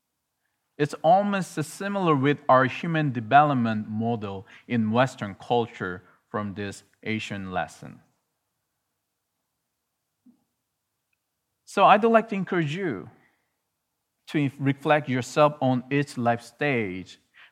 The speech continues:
based on the model what we are going to share soon, and to find a way to tighten your connection to Jesus through this new sermon series. Then you don't need to wait for another edition of What I Wish I Knew When I Was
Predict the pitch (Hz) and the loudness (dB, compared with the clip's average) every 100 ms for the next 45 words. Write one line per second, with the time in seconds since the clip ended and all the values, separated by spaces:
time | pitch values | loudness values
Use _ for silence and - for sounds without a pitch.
0 | - 127 131 131 135 127 123 110 110 120 | -2 0 0 -2 -2 0 0 0 -2 0
1 | 143 131 110 117 110 113 113 107 113 110 | 0 0 6 4 4 0 -2 -4 -6 -6
2 | - 107 - - 143 113 101 113 _ _ | -8 -10 -10 -6 -2 -2 -2 -6 _ _
3 | _ _ _ 139 - 156 113 101 - _ | _ _ _ -14 -6 -4 -4 -6 -14 _
4 | 120 113 120 - 165 160 117 127 139 135 | -6 -4 -4 2 2 2 0 -2 -2 -6
5 | - - 156 180 151 131 120 113 - 113 | -10 -4 -2 -2 -2 -2 -2 -4 -6 -2
6 | 120 - 120 113 - 107 - 123 139 120 | -2 -2 -8 -8 -8 -10 -8 -2 -2 -2
7 | 107 104 - - _ - 120 113 113 117 | -6 -8 -18 -20 _ -2 -2 -2 -4 -2
8 | 117 113 - 104 92 90 - 101 69 - | -2 -2 -4 -8 -8 -12 -8 -6 -8 -14
9 | - _ _ _ - 135 139 135 147 139 | -20 _ _ _ -2 0 2 4 4 2
10 | 139 123 110 131 156 160 139 123 135 135 | 0 -2 -2 0 0 0 2 4 4 4
11 | 127 - 139 165 156 127 120 - - _ | 0 -2 -2 -2 0 0 0 -4 -20 _
12 | - 143 175 160 143 175 - 139 131 131 | 4 8 8 6 4 2 2 2 4 2
13 | 180 165 143 147 143 131 131 131 | 2 2 4 4 4 2 0 -2